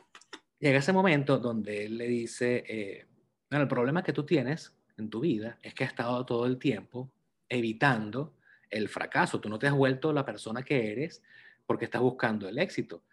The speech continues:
está, es, sino porque has estado evitando ser el perdedor, el fracaso, el dolor de, no, de, de, de perder". Y él le dice, "Bueno, pero es que eso es lo que me ha llevado a donde estoy". Y ella le responde, "Eso es lo que te ha mantenido alejado de la persona que realmente puedes ser.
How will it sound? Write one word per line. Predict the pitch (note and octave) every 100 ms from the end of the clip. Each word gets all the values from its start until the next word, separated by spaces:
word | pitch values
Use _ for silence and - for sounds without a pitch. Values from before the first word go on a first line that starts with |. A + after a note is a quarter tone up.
| _ _
está, | - - F#2+
es, | G2+ F#2
sino | - A2 A2
porque | - -
has | C3
estado | - B2+
evitando | C3+ C#3 C#3 A2+ A#2
ser | C#3 A2+
el | A2+
perdedor, | B2+ B2 A2+ A2+ A2+
el | A2
fracaso, | - A2 - A#2 A2 A2+
el |
dolor | A2 A2 A#2 B2+ C#3+
de, | C3+
no, | A#2
de, | A#2 -
de, | -
de | G#2+ G2+
perder". | - - D#3+ D3+ - _ _ _ -
Y | A2+
él | A2+
le |
dice, | C3+ C3
"Bueno, | F#2+ E3 C3
pero | G#2+
es | -
que | B2 B2
eso | A#2 B2+
es |
lo | B2+
que | A#2+ A2+
me | A2
ha | G#2+
llevado | A2 A#2+ A#2 B2
a |
donde | A#2 G2+
estoy". | - E3+ E3 - _ _ _ _
Y | A2
ella | A2 A2
le | A#2
responde, | C3 D3 B2 B2 B2+
"Eso | A2 C3
es | C#3
lo | C3
que | G#2+
te | G2+
ha |
mantenido | A2 B2+ A#2 A2+ C3 A2 C3 - - - - _
alejado | A#2 - G#2+ C#3+ A#2 A#2 C#3+ _ _
de | A#2+
la | A2+
persona | A2 G2+ A#2 B2+
que | B2
realmente | A2 A2 C#3 D#3+ B2 G#2+
puedes | - D3 C3 G#2 -
ser. | - F#2+